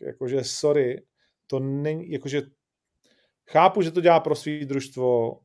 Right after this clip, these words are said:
kdyby asi hrál za Baník, tak ho mám rád. Všichni ostatní ho svorně nenávidíme ze zjevných důvodů. A na něho se do-, ho se dotkneš v tom zápase, frér udělá štverný tulup, ty vole, a řve jako to.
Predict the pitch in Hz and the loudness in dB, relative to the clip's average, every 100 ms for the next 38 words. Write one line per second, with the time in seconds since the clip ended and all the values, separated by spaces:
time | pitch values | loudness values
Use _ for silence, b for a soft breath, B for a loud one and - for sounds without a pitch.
0 | - 127 135 165 - 135 - 147 139 135 | -14 -8 -2 -2 -2 -6 -2 2 2 2
1 | 131 131 131 - 120 131 120 117 107 101 | 0 -2 -4 -6 -6 -2 0 0 -4 -8
2 | - 135 151 135 - 139 143 127 127 - | -12 -12 -6 -4 -2 -2 -2 -4 -6 -8
3 | - 123 123 120 113 110 110 110 110 104 | -2 0 0 -2 -2 -2 -4 -10 -10 -12
4 | 104 _ _ _ _ _ - 117 120 127 | -14 _ _ _ _ _ -8 -4 0 0
5 | 123 131 123 117 113 113 104 98 82 B | 0 -2 -4 -4 -4 -4 -6 -12 -16 B
6 | B B B _ _ 135 120 113 113 113 | B B B _ _ 2 4 4 4 2
7 | 117 _ _ _ _ _ _ _ - 147 | -2 _ _ _ _ _ _ _ -4 -2
8 | 143 156 165 170 143 165 156 143 - 185 | 2 2 2 2 4 4 4 0 4 4
9 | 185 190 - 175 151 165 156 123 120 123 | 4 0 0 2 6 6 4 2 0 4
10 | 131 135 131 139 135 - - _ _ _ | 4 4 2 2 2 0 -8 _ _ _
11 | _ _ - 139 139 151 147 131 127 131 | _ _ 4 6 6 0 0 2 2 0
12 | - 135 123 127 131 - 123 117 113 113 | 0 2 4 2 2 2 2 2 2 -2
13 | _ _ 127 117 127 135 135 143 101 | _ _ -8 -2 2 4 2 -2 -4